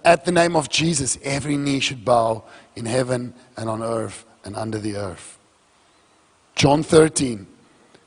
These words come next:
Jesus, knowing that the Father had given all things into his hands and that he had come from God and was going back to God, rose from supper. He laid aside his outer garments, taking a towel. He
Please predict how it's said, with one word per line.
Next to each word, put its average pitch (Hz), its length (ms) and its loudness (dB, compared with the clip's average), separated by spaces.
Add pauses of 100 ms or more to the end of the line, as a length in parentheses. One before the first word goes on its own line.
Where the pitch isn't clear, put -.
(280)
Jesus, 117 640 -4
knowing 156 460 2
that 147 200 -4
the 151 60 -4
Father 143 360 2
had 120 160 0
given 135 240 -6
all 151 240 4
things 202 340 -2
into 165 220 -2
his 156 160 2
hands 135 320 -2
and 120 100 -8
that 127 80 0
he 139 80 -4
had 127 160 -6
come 160 240 0
from 180 220 -2
God 123 320 2 (420)
and 120 100 -10
was 117 140 -4
going 139 260 4
back 123 200 -2
to 110 100 -10
God, 101 300 -8
rose 185 360 8
from 208 200 0
supper. 156 420 2 (300)
He 120 80 -10
laid 160 420 2
aside 170 440 2
his 156 360 -6
outer 175 320 2
garments, 151 540 0
taking 147 360 -4
a 139 40 -6
towel. 139 580 -2 (320)
He - 180 -16